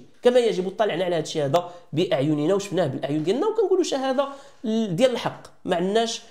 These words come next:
ما نخبيو وما ن-، ما ن-، ما نكذبوا في هاد الشيء هذا. ندوزو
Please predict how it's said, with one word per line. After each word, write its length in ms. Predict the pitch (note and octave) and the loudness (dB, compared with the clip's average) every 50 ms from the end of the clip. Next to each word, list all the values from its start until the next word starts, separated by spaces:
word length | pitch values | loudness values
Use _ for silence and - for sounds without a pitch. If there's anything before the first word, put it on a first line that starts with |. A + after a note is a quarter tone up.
| - - - - | -20 -12 -4 0
ما 100 | F3 F3+ | 0 0
نخبيو 440 | F3 F3 B2 A#2 - F#3+ A3+ B3 | 0 -2 -4 -2 2 2 4 4
وما 160 | A#3 G#3 G#3 G#3+ | 4 4 2 2
ن-، 160 | G3+ F3+ - - | 0 -2 -2 0
ما 120 | D#3+ F3 | 2 2
ن-، 100 | E3 D#3 - | 2 2 0
ما 120 | E3 F3 | 0 0
نكذبوا 460 | F3 D#3+ - C#3 C3 D3+ D#3 G#3 A3+ A3+ - - - - - | 0 0 -2 -4 -4 -2 0 0 0 -2 -4 -14 -20 -14 -2
في 120 | - C#4+ | 0 2
هاد 60 | - | 2
الشيء 240 | - - - E3+ D3 | 2 2 0 2 2
هذا. 220 | B2+ B2 A2 A#2+ - - - - - - - - - - - - | 2 0 -2 -6 -12 -18 -20 -20 -20 -20 -20 -20 -20 -14 -8 -6
ندوزو 480 | D3+ D3 D3+ G3+ G#3+ F#3+ A3+ A#3+ A#3+ | -4 -2 0 0 2 2 2 0 0